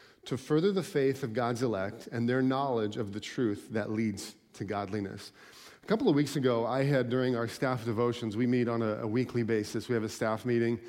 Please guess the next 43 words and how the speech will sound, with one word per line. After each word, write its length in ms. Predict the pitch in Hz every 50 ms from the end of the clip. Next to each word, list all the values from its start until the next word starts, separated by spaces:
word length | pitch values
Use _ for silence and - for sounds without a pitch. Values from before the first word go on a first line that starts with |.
| - - - - - - - -
and 80 | 117
we'll 120 | 113 113 110
rotate, 500 | 117 120 127 131 131 - 120 110 101 -
and 80 | 120
different 280 | 117 123 - - 123 113
ones 200 | 117 123 117 107
will 100 | 110 107
share 480 | - - 135 120 117 117 113 107 110
a 80 | 113 113
devotional 480 | 107 110 101 110 117 110 - - 127 107
thought, 340 | - - 113 107 104 98
share 200 | - - 131 120
something 280 | - - 127 123 123 117
that 80 | 110 107
God's 280 | 110 113 113 120 101 101
been 220 | 107 113 104 95 - - - - - - - - -
speaking 400 | - - - 135 131 131 131 123
to 60 | 113
them. 220 | 110 110 113 117 117
And 80 | 123
I 100 | 135 165
had 220 | 190 185 170 139 131
been, 320 | 135 131 127 127 123 117
in 160 | 127 127 120
my 140 | 120 113 117
own 500 | 117 123 123 120 120 120 123 151 147 151 135 117 113
dev-, 260 | 107 110 98 98 -
personal 400 | - - 165 170 165 - 151 123
devotional 420 | 113 117 107 120 117 - - 117 107
time, 240 | - 120 117 113
I'd 120 | 117 110 110
been 120 | 110 113
reading, 380 | 113 123 131 135 135 127 120 117
and 100 | 113 113
then 100 | 117 120
I 80 | 113
was 140 | 117 120 110
in 80 | 117 113
Titus, 460 | - - 143 127 117 110 107 104 -
and 100 | 117 120
I 60 | 117
had 160 | 113 120 113
read 240 | 123 156 151 135 120